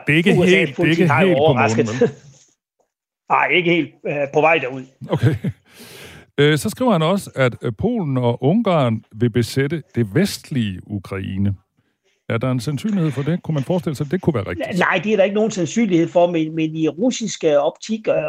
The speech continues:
Speaker 2: og, og, øh, så kan vi så sige, jamen, øh, hvad, hvad kan Rusland gøre i en situation, hvor man er presset? Altså, den gamle kinesiske krigs, øh, filosof Sun Tzu sagde, hvis du er op imod en koalition, så forsøg at splitte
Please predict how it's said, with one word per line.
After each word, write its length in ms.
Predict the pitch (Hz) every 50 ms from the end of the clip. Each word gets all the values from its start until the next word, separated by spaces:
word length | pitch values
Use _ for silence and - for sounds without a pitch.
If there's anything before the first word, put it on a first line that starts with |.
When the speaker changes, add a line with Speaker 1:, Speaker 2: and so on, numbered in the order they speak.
| 151 -
Speaker 2:
og, 340 | 131 - 170 170 160 147 -
og, 420 | 165 165 160 160 160 156 151 147
øh, 300 | 147 147 135 135 139 127 -
så 100 | - 175
kan 80 | 175 202
vi 60 | 180
så 140 | - 208 170
sige, 220 | - - 185 185
jamen, 360 | 180 160 151 147 139 143 143
øh, 220 | 139 143 139 139 135
hvad, 140 | 143 147 147
hvad 120 | 175 170 175
kan 160 | - 240 208
Rusland 420 | 143 139 165 202 - 180 156 147
gøre 320 | - 156 143 151 175 185 160
i 40 | 147
en 200 | 139 139 135 -
situation, 520 | - - - 165 131 120 - - 190 180 147
hvor 100 | 135 131
man 180 | 135 131 123
er 40 | 131
presset? 520 | 131 - - 127 139 156 151 - 139 - -
Altså, 400 | 156 143 135 - 156 143 151 143 131 _
den 140 | 160 156 151
gamle 380 | 151 127 139 170 196 202 175
kinesiske 680 | 135 - 165 147 156 170 165 - - - - - 160 139
krigs, 400 | - - 165 160 175 - - -
øh, 800 | 147 135 131 135 135 131 - - - - - - _ _ - -
filosof 460 | - - 151 151 139 - - 151 147 -
Sun 280 | - - 185 170 170
Tzu 240 | 170 - - 190 196
sagde, 240 | 143 - 156 147 147
hvis 100 | 143 139
du 120 | - 147
er 60 | 139
op 140 | 147 156 -
imod 220 | 180 165 165 175 160
en 80 | 139
koalition, 560 | - - 151 135 131 135 - 190 165 147 139
så 100 | - 151
forsøg 260 | 143 - 143 165 165 143
at 60 | -
splitte 300 | - - 156 165 170